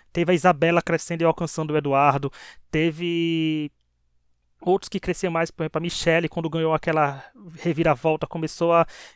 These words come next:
ter mais confessionários que a Débora, eu acho, se não me engano, naquelas contagens daquela época. Então, a gente precisa conhecer mais o futuro vencedor do MasterChef,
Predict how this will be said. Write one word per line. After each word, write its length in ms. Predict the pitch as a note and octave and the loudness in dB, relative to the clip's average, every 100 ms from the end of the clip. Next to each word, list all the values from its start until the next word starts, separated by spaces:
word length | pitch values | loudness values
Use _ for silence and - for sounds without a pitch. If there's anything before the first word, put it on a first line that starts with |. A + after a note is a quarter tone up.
| _ _ _ | _ _ _
ter 100 | E3+ | 0
mais 220 | D#3+ F3+ | 2 0
confessionários 460 | F3 E3 - D#3 - | 0 -4 -2 -2 0
que 100 | D#3 | -2
a 60 | |
Débora, 520 | C3+ C3+ D3 D3 C3+ | 0 0 0 0 0
eu 80 | B2+ | 2
acho, 300 | B2+ C#3 - | 2 2 -2
se 120 | - | -12
não 60 | C#3+ | -12
me 80 | C#3 | -8
engano, 240 | C#3+ C#3+ | -6 -6
naquelas 320 | C3+ - C#3 | -8 -6 -8
contagens 460 | - C3+ C3+ C3+ C#3 | -6 -6 -4 -4 -6
daquela 280 | C3+ C#3 C3 | -8 -4 -2
época. 440 | C3+ - C#3 C#3 - - - | -2 -4 -4 -4 -4 -14 -10
Então, 340 | D#3+ - F#3+ G3 - _ _ _ _ | -8 0 0 0 -8 _ _ _ _
a 60 | |
gente 140 | F#3 F3+ | -6 -4
precisa 520 | F#3 F#3+ G#3+ G#3+ A#3+ | -6 -6 -6 -2 -2
conhecer 840 | - - G3+ G#3 - - G3+ G3+ - | -2 -6 -2 -2 -4 0 4 4 2
mais 400 | E3 D#3 D3+ - | 0 2 2 0
o 80 | F3+ | -8
futuro 560 | C#3+ - E3 - F3 D#3+ | -10 -10 -12 -4 -4 -4
vencedor 540 | D3 - C#3+ C#3 C#3+ | -6 -6 -4 -2 -2
do 80 | C#3+ | -2
MasterChef, 720 | C#3 - C#3+ - C3 - C3+ | -6 -4 -4 0 -2 -2 -12